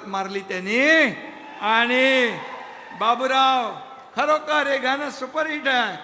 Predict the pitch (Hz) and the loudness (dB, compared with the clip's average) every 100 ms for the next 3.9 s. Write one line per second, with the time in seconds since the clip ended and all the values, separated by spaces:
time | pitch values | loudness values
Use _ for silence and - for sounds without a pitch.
0 | - - - 214 220 247 254 254 254 254 | -16 -12 -2 0 2 0 0 0 -2 -4
1 | 220 202 233 233 226 226 208 208 208 233 | -4 -4 -6 -4 -4 -4 0 0 0 -2
2 | 220 240 302 330 285 - - - - 190 | -2 4 6 6 4 0 -10 -12 -8 -8
3 | 175 170 175 185 202 254 285 269 | -2 0 0 2 4 6 4 2